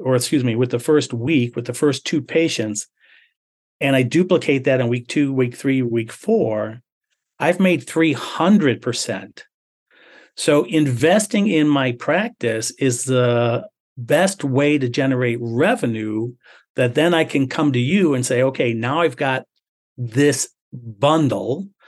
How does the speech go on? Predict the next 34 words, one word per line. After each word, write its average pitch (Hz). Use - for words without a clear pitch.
and 127
I 127
need 139
to 131
put 143
it 139
in 131
my 131
sep," 123
right? 117
"I 120
need 127
to 123
reduce 123
my 160
taxes. 139
I'm 127
gonna, 113
I'm 127
gonna 120
maximize 147
my 139
sep. 120
I'm 113
now 131
in 135
that 131
position. 127
I 117
can 117
do 190
that," 110
right? 123
So 156